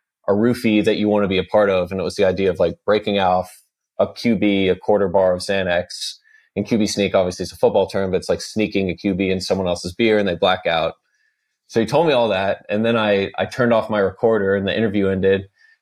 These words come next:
And he asked if I had fifteen more minutes. I said, "Sure." And he, he took out his, like, leather folio and opened it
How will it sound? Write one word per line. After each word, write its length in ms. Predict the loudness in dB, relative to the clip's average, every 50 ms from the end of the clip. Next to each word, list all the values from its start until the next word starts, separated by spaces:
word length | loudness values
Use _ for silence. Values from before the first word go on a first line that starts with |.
| _ _ -4
And 220 | -2 0 0 0
he 100 | 0 0
asked 240 | 2 2 0 -2 -4
if 100 | -2 0
I 60 | 0
had 100 | 0 0
fifteen 360 | -2 -6 -6 -4 -4 -2 0
more 160 | 0 2 0 0
minutes. 360 | 0 0 -2 -2 -2 -2 -2
I 60 | -2
said, 200 | -2 0 -2 -2
"Sure." 280 | 0 2 4 4 4 4
And 100 | 2 0
he, 340 | -2 -2 -2 0 -2 -4 -6 -6
he 120 | -6 -6
took 260 | -2 -2 -2 0 2
out 340 | 2 2 2 2 0 -2 -4 _
his, 260 | -4 -4 -4 -2 -2
like, 160 | -2 -4 -2
leather 320 | 0 0 2 2 2 2 0
folio 580 | 0 2 2 2 4 4 4 4 4 4 4
and 100 | 2 2
opened 300 | 2 0 0 0 -2 -2
it 220 | 0 0 -2 -2